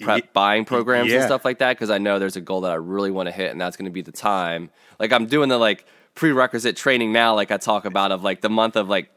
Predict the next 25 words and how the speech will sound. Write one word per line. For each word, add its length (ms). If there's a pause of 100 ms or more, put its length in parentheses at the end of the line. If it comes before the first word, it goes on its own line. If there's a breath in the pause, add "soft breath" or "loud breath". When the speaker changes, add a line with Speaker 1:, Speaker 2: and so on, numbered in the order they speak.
(160)
Speaker 1:
getting 200
all 120
the 80
bugs 320
out. 220
Speaker 2:
Yep. 120
Speaker 1:
Then, 320
so 220
I'll 80
be 100
able 160
to 80
work 260
all 200
month 300
doing 240
that, 280
and 100
then 120
come 200
January, 500
it'll 120
be 120
Speaker 2:
It's, 80
Speaker 1:
like 220